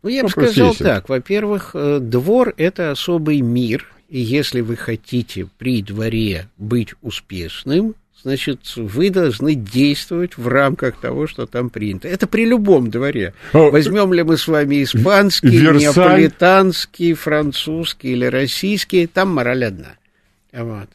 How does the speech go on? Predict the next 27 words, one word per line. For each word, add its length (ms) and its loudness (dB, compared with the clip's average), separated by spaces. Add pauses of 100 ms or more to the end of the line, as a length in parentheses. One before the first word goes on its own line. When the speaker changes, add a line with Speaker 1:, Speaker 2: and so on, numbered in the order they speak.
(140)
Speaker 1:
Сказать, 480 -2 (200)
у 60 -6
Петра 300 2
просто 380 -2
не 160 -2
было 240 0
двора, 420 -2
потому 400 -2
что 160 -6
этот 300 -2
человек 560 0 (160)
полжизни 680 0
провел 520 2
в 120 0
армии, 920 4
Speaker 2:
В-, 20 -2
и 240 6
Speaker 1:
на 100 6
Speaker 2:
в-, 80 6
и 40 2
Speaker 1:
флоте, 580 6
в 100 -6
походах. 840 2
Speaker 2:
в 20 -14
командировках. 840 4
Speaker 1:
Да, 280 2
о-, 400 -4